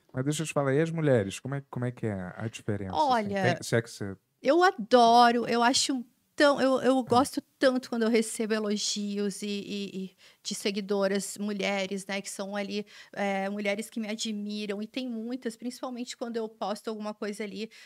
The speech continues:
Speaker 2: sobre, é, o meu corpo, dieta, que a gente tava falando, treino e tal, eu recebo, assim, mensagens e depoimentos de mulheres que falam que eu incentivo,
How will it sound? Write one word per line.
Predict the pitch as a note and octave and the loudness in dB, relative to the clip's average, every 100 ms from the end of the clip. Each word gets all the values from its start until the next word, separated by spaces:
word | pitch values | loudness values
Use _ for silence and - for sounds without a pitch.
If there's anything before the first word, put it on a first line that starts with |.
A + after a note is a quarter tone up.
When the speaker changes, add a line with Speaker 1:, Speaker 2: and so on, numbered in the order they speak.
| - | -16
Speaker 2:
sobre, | - G#3+ G3+ G#3+ G3+ F#3+ | -10 -8 -6 -8 -8 -8
é, | F#3+ F#3+ | -6 -6
o | |
meu | G3 G3+ | -8 -12
corpo, | - F#3 G#3 G3+ | -10 -10 -8 -10
dieta, | - F#3+ F#3+ G#3 G#3 | -8 -6 -4 -4 -8
que | G3+ | -12
a | |
gente | F#3+ | -10
tava | G#3 F#3+ | -8 -8
falando, | G3+ F#3+ G3+ G#3 G3+ | -8 -8 -8 -6 -8
treino | - F#3+ G#3 G#3 | -6 -6 -6 -8
e | G3 | -8
tal, | - G3 G3+ - - - | -2 -2 -2 -8 -20 -8
eu | G#3 | -4
recebo, | A#3 A3+ - A3 A3+ A3+ | -2 -4 -4 -2 -2 -4
assim, | A3 - A3 A3+ _ _ _ A3 | -4 -6 -6 -6 _ _ _ -6
mensagens | A3+ A3+ - A#3 A#3+ A#3 A#3 A3+ | -6 -4 0 4 4 2 -4 -4
e | A3 | -4
depoimentos | A3 A3+ A3+ A3 A3 B3 A#3 | -4 -4 -4 -6 -6 -6 -6
de | - A3+ | -4 -6
mulheres | A3 A3+ G#3 G#3 A3 | -6 -6 -4 -2 -4
que | - | -8
falam | - A3+ A3 | -4 -2 -2
que | A3+ | -4
eu | A3+ | -6
incentivo, | A3 - A3+ A3+ - A3+ A#3 | -6 -8 -8 -8 -6 -6 -8